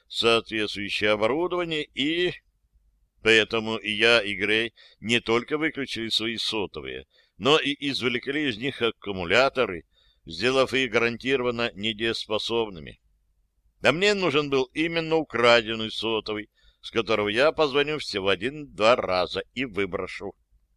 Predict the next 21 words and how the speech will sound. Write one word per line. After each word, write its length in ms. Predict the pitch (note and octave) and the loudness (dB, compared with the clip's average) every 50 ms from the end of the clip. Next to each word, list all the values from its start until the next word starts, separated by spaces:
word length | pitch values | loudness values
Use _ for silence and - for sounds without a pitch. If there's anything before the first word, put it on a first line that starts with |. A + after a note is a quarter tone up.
| _ _ _ _ _ _ _ _ _ _ _ | _ _ _ _ _ _ _ _ _ _ _
Место, 640 | F#2 F2+ A2+ C#3+ D3+ C#3+ - - - B2+ B2+ B2 | -14 -4 2 4 4 4 4 2 4 4 4 4
в 60 | A2 - | 4 2
котором 360 | A#2+ A#2 - D3+ C#3+ B2+ A2 | 0 2 2 2 2 2 0
мы 120 | A2 G2+ | -2 -4
засели, 600 | E2+ D#2 E2 - - D3+ E3+ E3+ D#3+ D#3+ D3 B2 | -4 -4 -8 -4 0 0 0 2 2 2 2 0
было 300 | A2 A#2 D#3 D#3+ B2+ G#2+ | 0 0 2 2 2 2
глухим 580 | G2+ F2+ F2+ F2+ - - C#3+ E3 E3+ E3 D3 - _ _ _ _ _ _ - | 2 0 -8 -8 -6 -4 -4 -2 -2 -4 -6 -10 _ _ _ _ _ _ -6
и 100 | B2+ D3 | -6 -4
почти 420 | - C3+ A2+ - - - A#2 C3+ | -2 -2 -2 -2 -4 -4 -6 -6
безлюдным. 920 | B2 A#2 B2 A2+ G2 G2 G2+ G#2 G#2 G#2 G2+ F#2+ E2+ G2 F#2+ F2 E2+ D#2+ - _ _ _ | -2 -2 -2 -2 -2 -4 -4 -4 -2 -4 -4 -4 -6 -6 -6 -6 -10 -12 -16 _ _ _
Северный 640 | - - D#3 E3+ E3 D3+ C#3+ C#3+ D3 D3 D3 C#3+ - | -2 0 2 4 4 4 2 2 -2 -4 -4 -6 -6
Уэльс. 680 | - F#2 F#2+ G2 G2+ G#2 G#2 G2+ F#2+ E2+ - - - - _ _ _ _ _ _ _ _ _ _ _ | -6 -2 0 2 2 2 2 2 0 -2 -6 -10 -12 -14 _ _ _ _ _ _ _ _ _ _ _
Реки, 600 | - C#3+ D#3+ E3+ D#3 - - C3+ C#3 C3+ A#2+ E2 | 0 2 2 2 -2 -6 -10 -12 -10 -10 -10 -10
горы, 540 | B1+ D2+ A#2+ C#3+ D3 C#3+ C3 C3 B2 G#2+ _ _ | -2 2 4 4 4 4 2 -2 -4 -6 _ _
густые 380 | _ F#2 - - - E3 D3+ | _ -10 -10 -6 -2 -2 -2
леса, 480 | G#2 E2 D2 - - A2+ B2 C3 A#2 G#2+ - _ _ _ _ _ _ _ _ _ | -2 -2 -6 -4 0 2 2 2 2 0 -4 _ _ _ _ _ _ _ _ _
заброшенные 600 | - E2+ G#2 A2+ C#3+ E3 D3+ - G#2 F2+ F2 F2 | -4 -4 0 2 2 2 2 2 -2 -6 -6 -8
фермы 440 | E2 - C3+ D#3+ D#3 D3 C#3+ B2+ G#2 | -4 0 2 2 2 2 0 -2 -4
и 60 | F#2+ | -2
даже 320 | E2 C3 C#3+ B2+ A2+ B2 G#2+ | 2 2 2 2 2 -2 -6
коттеджи. 720 | - G2+ G2 - _ A2 A2 G#2+ G#2 F#2 D2+ C2+ C#2+ D2 | -4 -6 -6 -2 _ 2 2 2 2 0 -6 -14 -14 -14